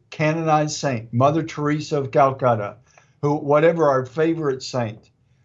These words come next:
we can be on that same, we're on that same path. Whether we're ignoring it or not, that's our choice. We have free will. But we need to, as we speak,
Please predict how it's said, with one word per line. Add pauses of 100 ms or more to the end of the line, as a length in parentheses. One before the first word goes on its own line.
we
can
be
on
that
same,
we're
on
that
same
path. (800)
Whether
we're
ignoring
it
or
not,
that's
our
choice.
We
have
free
will. (400)
But (760)
we
need
to, (240)
as
we
speak,